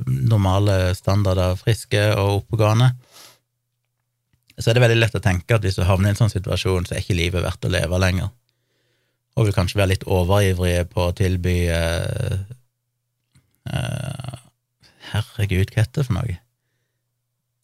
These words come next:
Nå må jeg google det. Eh, assistert dødshjelp. Aktiv dødshjelp var vel ordet jeg var ute etter.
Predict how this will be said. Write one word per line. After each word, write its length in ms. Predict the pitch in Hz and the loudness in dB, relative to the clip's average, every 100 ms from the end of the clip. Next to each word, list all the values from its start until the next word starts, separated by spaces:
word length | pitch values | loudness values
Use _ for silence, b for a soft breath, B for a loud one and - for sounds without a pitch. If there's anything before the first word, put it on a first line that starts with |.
| _ | _
Nå 120 | - | -8
må 100 | 67 | -4
jeg 100 | 65 57 | -4 -4
google 360 | - - - | -4 -4 -4
det. 60 | - _ _ _ _ _ _ _ _ _ _ _ _ _ _ _ _ _ _ _ _ _ _ _ _ _ _ _ _ _ _ _ _ _ - | -6 _ _ _ _ _ _ _ _ _ _ _ _ _ _ _ _ _ _ _ _ _ _ _ _ _ _ _ _ _ _ _ _ _ -6
Eh, 200 | 50 - - | -4 -6 -6
assistert 500 | - 123 - 104 - | -6 -6 -2 -2 0
dødshjelp. 440 | 131 123 - - - | -2 -2 -6 -6 -2
Aktiv 340 | 131 - - 127 | -4 -2 -2 2
dødshjelp 520 | 139 127 - 82 - | 2 0 -4 -4 -4
var 100 | 98 | -6
vel 120 | - - | -4 -6
ordet 200 | 104 - | -6 -6
jeg 80 | |
var 120 | - 87 | -4 -4
ute 160 | 90 | -6
etter. 220 | - - | -12 -14